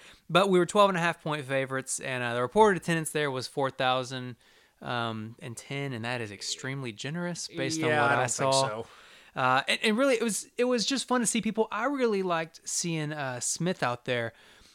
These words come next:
Speaker 1: One thing that really struck me is he seems very focused on defense, which I think is great for a guy first year out there trying to just earn minutes and be a role player. Um, I don't know if it was his nerves and him just, like, trying to make sure he knows what's going on and can keep up,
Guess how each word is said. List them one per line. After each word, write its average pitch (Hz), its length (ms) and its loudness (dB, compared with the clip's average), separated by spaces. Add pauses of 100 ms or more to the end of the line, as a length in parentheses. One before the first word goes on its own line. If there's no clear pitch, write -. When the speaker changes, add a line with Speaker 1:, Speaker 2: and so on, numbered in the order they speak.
(240)
Speaker 1:
One 196 240 2
thing 247 100 2
that 214 100 0
really 180 140 2
struck - 340 0
me 131 160 -4
is 113 140 -6
he 165 240 -6
seems 147 340 -4
very 131 220 -6
focused - 720 -6
on 123 160 -6
defense, 113 420 -8
which 120 100 -6
I 139 60 -4
think 165 140 -4
is 127 100 -4
great 143 540 -6
for 135 180 -4
a 127 80 -4
guy 127 220 0
first 131 320 -6
year 131 80 0
out - 80 -6
there 120 100 -4
trying 131 220 -6
to 123 80 -4
just 123 240 -8
earn 131 200 -4
minutes 131 300 -4
and 127 80 -8
be 117 80 -4
a 107 80 -4
role 120 180 0
player. 160 440 -2 (420)
Um, 123 480 -4
I 147 60 -2
don't 160 80 0
know 156 80 0
if 143 80 -4
it 160 80 -2
was 127 420 -4 (720)
his 131 300 -6
nerves 175 440 0
and 123 80 -4
him 135 140 -2
just, 127 220 -4
like, 120 160 -8
trying 139 300 -4
to 147 40 -6
make 143 160 -6
sure - 160 -4
he 131 80 -4
knows 135 240 -2
what's 139 200 -4
going 139 300 0
on 135 160 0
and 143 80 -2
can 127 120 -6
keep 139 240 -6
up, 147 240 -2